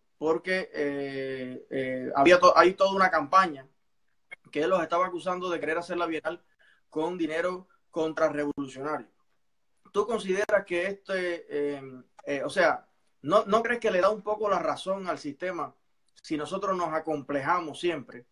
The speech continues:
Y es como si le diéramos la razón y le dijéramos, sí, existe, eh, esto que es contrarrevolucionario y existe esto que es revolucionario. Seguirnos llevando, eh, si queremos ser verdaderamente independientes, por esta, este razonamiento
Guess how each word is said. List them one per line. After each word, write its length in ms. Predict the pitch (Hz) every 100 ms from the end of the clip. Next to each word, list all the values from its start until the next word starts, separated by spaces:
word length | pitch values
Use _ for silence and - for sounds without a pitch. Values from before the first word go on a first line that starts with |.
| _ _ _ -
Y 280 | 151 151 160
es 100 | 185
como 220 | 196 185
si 120 | 180
le 120 | 165
diéramos 340 | 165 185 185 175
la 60 |
razón 340 | 156 147 196 196
y 60 |
le 100 | 170
dijéramos, 480 | 160 160 175 156 139
sí, 220 | 202 160 - -
existe, 720 | 160 - 214 220 208 202 - -
eh, 200 | 156 160 160 160
esto 160 | 202 - _
que 60 | 190
es 40 |
contrarrevolucionario 880 | 196 180 175 175 170 180 214 226 220
y 60 |
existe 360 | 170 196 196 -
esto 280 | 196 202 185
que 60 | 170
es 80 | 175
revolucionario. 640 | 180 165 - 165 156 127 _ _ _
Seguirnos 540 | - 170 170 240 247 220
llevando, 720 | 190 190 214 214 214 214 - -
eh, 180 | 156
si 180 | 151 165
queremos 380 | 151 160 208 202
ser 140 | 208
verdaderamente 560 | 196 175 175 190 196 196 190
independientes, 840 | 175 156 147 175 175 135 120 - _ _ _ - _
por 180 | - 151
esta, 640 | 196 - 196 185 175 160 147
este 240 | 190 202 208
razonamiento 880 | 190 156 180 160 156 185 220 196